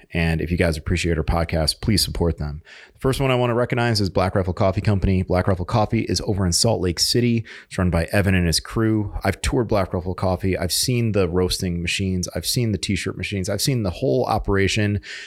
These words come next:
I've even seen the really, really cool First Blood print that Evan has up in his office that was on the original First Blood novel,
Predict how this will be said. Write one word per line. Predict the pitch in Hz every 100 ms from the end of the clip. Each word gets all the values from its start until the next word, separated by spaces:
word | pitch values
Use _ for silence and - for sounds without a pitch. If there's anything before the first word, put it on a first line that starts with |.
| - - - - _ -
I've | 98 -
even | 131 127
seen | 117 120
the | 107
really, | 98 95 104 98 98
really | 98 95
cool | 90 104 98 95 92 - -
First | - 95 -
Blood | 95 90
print | - 92
that | 90 87
Evan | 90 85
has | 87 82
up | 82 82
in |
his | 80 76
office | - 80 80 78 80
that | 85 78
was | 85 -
on | 90
the | 92 82
original | 80 92 82 85 78
First | - 98 87 -
Blood | 90 87 82 85 - _ _
novel, | - 85 80 78 73 -